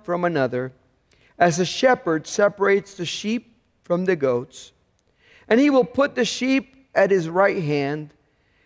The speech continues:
and the goats at the left. Then the king will say to those at his right hand, 'Come, you that are blessed by my Father, inherit the kingdom prepared for you from the foundation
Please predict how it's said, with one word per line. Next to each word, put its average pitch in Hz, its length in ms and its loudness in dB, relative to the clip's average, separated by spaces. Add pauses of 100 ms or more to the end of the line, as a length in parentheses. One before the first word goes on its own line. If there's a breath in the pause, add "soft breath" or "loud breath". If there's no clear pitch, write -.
(140)
and 220 140 4
the 226 100 4
goats 254 600 0 (320)
at 190 200 4
the 226 80 2
left. 139 500 -2 (840)
Then 277 160 4
the 294 100 4
king 285 260 0
will 247 140 2
say 262 320 2
to 220 160 -2
those 226 380 2
at 220 100 2
his 196 180 2
right 202 300 2
hand, 175 400 -2
'Come, 254 300 0
you 143 500 0 (220)
that 180 160 2
are 165 100 4
blessed 196 480 0
by 185 160 4
my 190 220 0
Father, 139 560 -2 (440 loud breath)
inherit 247 640 4
the 220 120 2
kingdom 254 560 0
prepared 233 500 2
for 247 180 2
you 147 480 -2 (420)
from 160 240 0
the 165 100 0
foundation 151 1000 -2